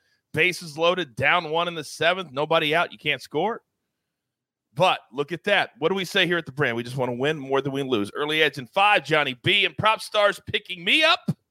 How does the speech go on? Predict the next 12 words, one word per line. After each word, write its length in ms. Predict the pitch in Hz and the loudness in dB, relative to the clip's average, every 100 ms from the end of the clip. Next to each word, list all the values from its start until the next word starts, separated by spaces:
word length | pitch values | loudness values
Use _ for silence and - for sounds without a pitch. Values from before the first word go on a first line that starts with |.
| _ _ _ _ _ - | _ _ _ _ _ -2
as 300 | 147 151 139 | 0 2 -2
the 80 | 139 | -8
Brewers 420 | 151 240 151 110 | -2 0 -2 -4
score 320 | - 147 143 | -4 2 2
nine 280 | 147 156 151 | 4 0 2
runs. 340 | 180 147 117 | 0 0 -2
Thank 220 | - 117 101 | -4 -4 -6
you 80 | |
very 260 | 101 101 95 | -4 -4 -4
much. 480 | 107 151 - - - _ _ _ _ - | -2 -2 -2 -14 -18 _ _ _ _ 2
But 460 | 196 135 - - - _ | 2 2 -6 -18 -18 _
that's, 460 | 120 139 151 - | 0 2 0 -10